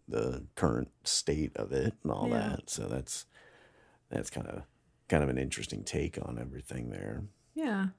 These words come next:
Speaker 2: Again, it's, it's one of those places where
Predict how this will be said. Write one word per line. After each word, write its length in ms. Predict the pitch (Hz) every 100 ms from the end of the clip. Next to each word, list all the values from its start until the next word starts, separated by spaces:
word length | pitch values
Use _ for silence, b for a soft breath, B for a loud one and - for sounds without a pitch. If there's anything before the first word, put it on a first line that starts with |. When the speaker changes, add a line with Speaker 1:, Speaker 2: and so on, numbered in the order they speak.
| - 208
Speaker 2:
Again, 320 | 196 196 190
it's, 380 | 185 180 - -
it's 280 | 190 185 -
one 120 | 180 180
of 60 |
those 400 | 180 175 170 - _ _ _ _ _ _ _ -
places 460 | 202 185 175 175
where 420 | 170 165 165 165